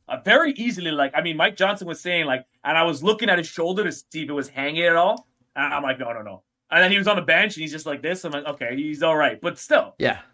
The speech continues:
Speaker 1: a hit from behind is <laughs> one of the most dangerous plays in hockey. We've
Speaker 2: Yeah,
Speaker 1: seen
Speaker 2: yeah.
Speaker 1: careers altered. We've seen seasons ended by that. So anybody else, man, come on. Like, you've been in the league. You're not kids anymore.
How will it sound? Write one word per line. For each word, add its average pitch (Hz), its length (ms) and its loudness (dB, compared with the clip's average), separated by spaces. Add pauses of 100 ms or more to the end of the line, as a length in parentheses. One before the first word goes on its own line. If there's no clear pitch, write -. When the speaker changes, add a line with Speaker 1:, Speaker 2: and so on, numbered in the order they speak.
Speaker 1:
a 175 80 0
hit 277 140 6
from 269 100 -2
behind 185 420 2
is 143 280 -4
<laughs> 139 280 -14
one 190 120 -6
of 131 60 -14
the 208 140 -8
most 214 240 -4
dangerous 180 500 -4
plays 151 360 -8
in 139 60 -10
hockey. 123 500 -12 (460)
We've 165 240 -4
Speaker 2:
Yeah, 131 220 4
Speaker 1:
seen 190 180 -4
Speaker 2:
yeah. 139 100 -2
Speaker 1:
careers 180 400 2
altered. 156 520 -4
We've 135 100 0
seen 160 160 -10
seasons 151 480 -10
ended 143 280 -4
by 107 160 -8
that. 104 220 -12
So 123 240 -6 (720)
anybody 185 560 4
else, 165 320 2
man, 120 320 -8
come 170 180 -4
on. 120 260 0
Like, 127 180 -8
you've 147 160 -8
been 175 240 2
in 160 160 -4
the 147 100 -2
league. 143 260 0
You're 131 100 -4
not 143 380 0
kids 143 360 -4
anymore. 101 500 -14